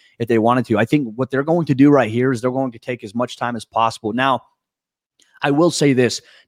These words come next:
Denver didn't rush him back. Like, that's the thing I really want fans to know, because I think that was a narrative that got out there. Like, "Oh, they rushed him back too soon." Like, I can tell you this, watching him every day at practice on the side field, he took it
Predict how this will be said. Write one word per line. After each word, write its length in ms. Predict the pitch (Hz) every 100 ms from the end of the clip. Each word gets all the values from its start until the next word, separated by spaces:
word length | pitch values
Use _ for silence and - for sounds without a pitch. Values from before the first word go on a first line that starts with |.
| -
Denver 240 | 175 175
didn't 240 | 131 147 120
rush 320 | 120 127 -
him 220 | 120 104
back. 340 | 107 101 82
Like, 200 | 110 101
that's 200 | 131 127
the 80 | 123
thing 220 | 120 127
I 40 | 113
really 280 | 110 127 123
want 180 | 107
fans 320 | - 120 117 -
to 80 |
know, 320 | 104 117 123 107 - _
because 240 | 127 143 127
I 40 |
think 160 | 131 131
that 100 | 127
was 140 | 117
a 40 |
narrative 420 | 110 120 131 117 104
that 160 | 107
got 200 | 113 107
out 160 | 107 120
there. 120 | 107
Like, 140 | 101
"Oh, 140 | 139 139
they 120 | 123
rushed 240 | 135 135
him 120 | 131 123
back 300 | 135 131 -
too 100 | 123
soon." 320 | - 143 143
Like, 160 | 113 - - _
I 80 | 120
can 120 | 123
tell 160 | 117 143
you 120 | 139
this, 160 | 117 110
watching 380 | 123 139 151 120
him 200 | 127 127
every 180 | 123
day 200 | 120 123
at 100 | 110
practice 500 | - 117 120 - 147
on 120 | 131 113
the 80 |
side 360 | 98 - 107 120
field, 300 | - 143 143 - _ _ _ -
he 220 | 131 160
took 340 | - 147 -
it 140 | 120